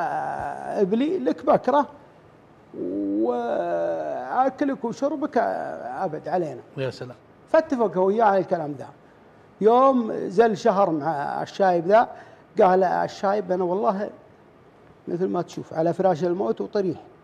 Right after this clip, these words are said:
Speaker 1: و-، واخشى اني اموت في، في، في الايام القريبه هذه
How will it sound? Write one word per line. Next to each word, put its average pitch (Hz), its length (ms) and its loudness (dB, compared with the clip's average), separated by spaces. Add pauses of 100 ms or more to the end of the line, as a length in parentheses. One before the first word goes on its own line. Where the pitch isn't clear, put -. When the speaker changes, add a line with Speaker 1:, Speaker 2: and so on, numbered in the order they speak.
(960)
Speaker 1:
و-، 180 440 -2 (140)
واخشى 220 420 0
اني 202 220 -4
اموت 151 400 -8 (920)
في، 175 200 -4
في، 190 140 -2
في 175 260 0
الايام 180 380 2
القريبه 165 400 -2
هذه 131 160 -10